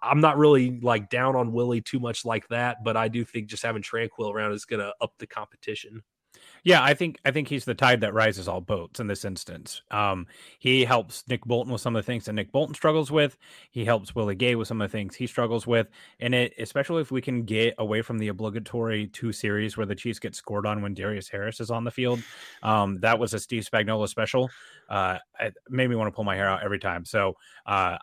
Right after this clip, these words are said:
Speaker 2: I, I'm really excited about this addition. And again, it, it just feels like the linebacker room is complete and there's not really a, a need to draft it until the, like, day three. And we're talking probably special teamers at that point.
Speaker 1: Yeah,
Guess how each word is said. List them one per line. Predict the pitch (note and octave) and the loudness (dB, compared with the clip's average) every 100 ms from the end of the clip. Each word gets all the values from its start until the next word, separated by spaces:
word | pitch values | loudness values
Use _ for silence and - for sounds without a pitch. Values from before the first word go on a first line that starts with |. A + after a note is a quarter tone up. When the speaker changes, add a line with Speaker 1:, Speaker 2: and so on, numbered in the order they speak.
| - | 0
Speaker 2:
I, | C3+ | 2
I'm | C3+ D3 | 4 4
really | D#3 D3 | 6 4
excited | - A#2+ | 4 2
about | B2+ A2+ | 4 2
this | A2 | 0
addition. | G#2+ G#2+ G#2 G#2 | -4 -4 -4 -6
And | F#2+ G#2 | -6 -4
again, | G#2+ G#2 | -2 -2
it, | G2 G2 | -2 -4
it | A2+ | -6
just | G#2+ | -8
feels | - A2 | -4 -2
like | G2+ | -2
the | F#2+ | -4
linebacker | G#2 G#2 G#2 - | -4 0 -2 -2
room | G2+ G#2 G2 | -4 -4 -4
is | F#2 | -8
complete | G2+ - D#3+ D3+ _ - - | -10 -4 -4 -4 _ -20 -16
and | - G#2 | -8 -4
there's | G#2 G#2+ - | 0 -2 -2
not | A2 | -4
really | G#2+ A2 G#2+ A2+ | 0 0 0 -4
a, | A2+ | -6
a | |
need | A2+ A2+ G2+ | -4 -4 -4
to | A2 | -6
draft | G#2+ G2+ G2+ | 0 0 0
it | A2+ F#2+ | -4 -6
until | F#2 A2 G2+ F#2+ | -2 0 0 0
the, | G2+ G2 | -4 -4
like, | G#2 G2 | -6 -6
day | G#2+ | -6
three. | G2 G#2 G#2 | -8 -6 -6
And | G2+ | -4
we're | G2+ | -4
talking | G#2 F#2 F#2 | -2 -4 -6
probably | G2+ F#2 F#2+ | -8 -8 -10
special | - F#2 F2+ | -10 -12 -12
teamers | - F2+ F2+ - | -16 -14 -14 -14
at | |
that | - F2 | -14 -14
point. | - F2+ - _ _ _ _ _ _ _ _ - - - - _ - | -16 -18 -18 _ _ _ _ _ _ _ _ -20 -20 -20 -20 _ -10
Speaker 1:
Yeah, | C#3 B2 B2 A#2+ | 2 4 6 4